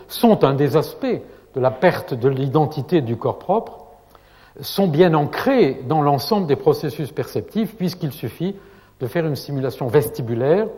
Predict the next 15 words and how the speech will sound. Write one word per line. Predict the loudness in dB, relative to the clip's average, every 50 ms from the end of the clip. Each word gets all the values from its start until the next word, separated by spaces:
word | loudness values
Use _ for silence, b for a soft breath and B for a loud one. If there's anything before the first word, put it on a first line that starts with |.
| -16 b b b b b b b b -6
ou | -4 -2
une | -2
stimulation, | -2 -4 -6 -4 -4 -2 -4 -4 -4 -6 -6 -6 -6 -8 B B B B B B -8
euh, | -8 -4
tactile | -2 -2 -2 -2 -2 -6 -6 -4 -2 -2 -2 -4 -6 B B B B -10
pour | -6 -6 -4 -2
qu'éventuellement, | -2 -2 -2 -2 -2 -2 -2 -2 -2 0 -2 -2
de | -2 -2
façon | -4 -4 -4 -4 -4 -4
temporaire, | 0 2 4 4 4 4 4 4 6 4 4 4 2 0 -2 -4 -8 -12 -18 b b b b b b b b b 2
le | 2 4
patient | 4 2 0 0 2 2 2 4
retrouve | 4 4 2 2 0 -4 -4 -2 0
la | -2 -2
propriété | -2 -4 -6 -6 -6 -8 -8 -8 -8 -8 -8 -6 -6 -8